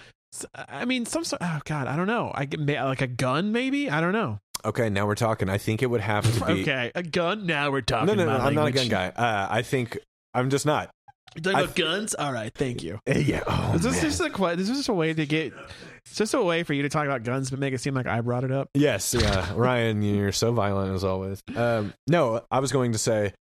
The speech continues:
Speaker 2: immediately a hunting weapon of sorts or a cooking, <sighs> some type of grill that, like you said, solar powered or it's easier to manage, something
Speaker 1: So does
Speaker 2: like that.
Speaker 1: nothing exist? Like the bu-, like buildings don't exist. People, like there's no people.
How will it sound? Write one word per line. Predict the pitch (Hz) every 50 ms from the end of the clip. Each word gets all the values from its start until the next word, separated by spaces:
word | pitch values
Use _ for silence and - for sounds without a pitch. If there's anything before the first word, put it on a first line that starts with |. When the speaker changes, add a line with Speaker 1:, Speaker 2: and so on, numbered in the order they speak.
| _ _ _ _ _ _ _ -
Speaker 2:
immediately | 123 120 117 117 120 120 127 135 139 135 135 135 127
a | 107
hunting | - - 107 104 98 - 107 92 90
weapon | 87 87 85 - - 92 87 87 90 87 - _ _ _ _ _ _ _ _ -
of | 107 98
sorts | - - 117 101 98 98 - - - -
or | 139 127 127 123 117 -
a | 120 113
cooking, | - - - 131 113 - 117 104 104 104 104 - _ - - - - - - -
<sighs> | - - - - - - - - -
some | - - 147 127
type | 117 143 127 -
of | 127 98 92 90
grill | - 104 107 120 120 113 107 101 98 95 92 - - - -
that, | 98 110 104 101 98 98 95 - - _ _ _ _ _ -
like | 110 104 101 -
you | 110
said, | 98 - 98 92 85
solar | - - - 113 107 110 113 107
powered | - - 101 101 104 104 104 101 101 101 98 87 - _ - - - - - _
or | - - 104 104 95 92 92 92 95 92 - - _ _ _
it's | - 98 95 92 - - -
easier | 113 110 95 104 104 98
to | 95
manage, | 98 95 95 95 92 90 - -
something | - - 131 113 233
Speaker 1:
So | 120 113
does |
Speaker 2:
like | 107 104 170
that. | 170
Speaker 1:
nothing | 95 165 170 - - 226 220
exist? | 220 220 190 165 175 190 -
Like | 196 160 -
the | -
bu-, | 147 123 - 143
like | 117 143 135 -
buildings | 143 143 143 147 147 143 135
don't | 151 147 147
exist. | 131 135 143 139 143 - - -
People, | - - 139 135 - 143 139 135 -
like | 139 135 -
there's | - 123 117 135
no | 127
people. | - - - 143 - - 180 180 190